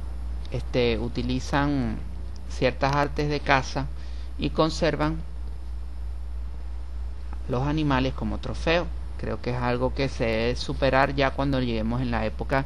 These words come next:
de la biomodernidad, respetar a los animales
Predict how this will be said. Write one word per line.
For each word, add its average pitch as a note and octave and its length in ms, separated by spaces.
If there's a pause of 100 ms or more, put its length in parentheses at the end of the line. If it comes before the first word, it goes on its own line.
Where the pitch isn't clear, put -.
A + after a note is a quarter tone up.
(440)
de C3+ 140
la C#3 140
biomodernidad, A2+ 1000
respetar A2 500
a A#2 80
los A#2+ 180
animales C#3 640